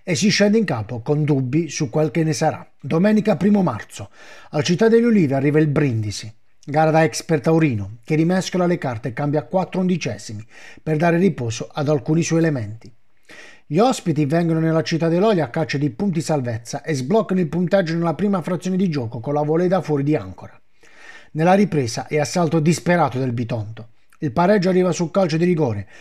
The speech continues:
guadagnato da Lattanzio e trasformato da Patierno. È uno a uno. Il risultato non cambia nonostante i tentativi forsennati dai bitontini.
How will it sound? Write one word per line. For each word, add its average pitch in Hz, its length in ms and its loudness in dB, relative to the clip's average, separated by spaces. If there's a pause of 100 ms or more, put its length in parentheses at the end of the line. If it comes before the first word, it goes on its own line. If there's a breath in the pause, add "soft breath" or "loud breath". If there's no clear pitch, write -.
(220 loud breath)
guadagnato 156 500 2
da 156 100 2
Lattanzio 127 460 -2
e 117 40 -4
trasformato 143 520 -2
da 143 140 2
Patierno. 117 680 -2
È 165 140 0
uno 185 220 4
a 180 40 4
uno. 120 320 0 (280 loud breath)
Il 147 100 -2
risultato 160 480 2
non 180 160 2
cambia 127 300 -2
nonostante 127 480 -2
i 139 40 -2
tentativi 147 600 0
forsennati 147 580 -2
dai 143 120 0
bitontini. 135 680 -2